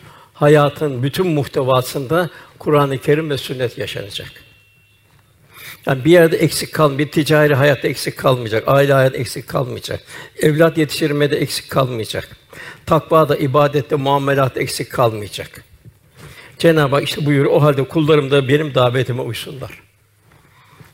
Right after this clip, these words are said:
Bu dünyaya gelişimiz Allah'a kul olmak, Allah'a kalpte tanınabilmek. Bu cihan insan gelmeden evvel, dünya yaratılmadan Adem Aleyhisselam'da,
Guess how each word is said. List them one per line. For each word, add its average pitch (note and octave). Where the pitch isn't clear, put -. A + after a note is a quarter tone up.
Bu D#3+
dünyaya E3
gelişimiz D#3
Allah'a D3
kul D#3+
olmak, D3+
Allah'a C#3+
kalpte C3+
tanınabilmek. C#3
Bu F3
cihan E3
insan D#3+
gelmeden D3+
evvel, C#3+
dünya C3+
yaratılmadan C3
Adem C#3+
Aleyhisselam'da, A2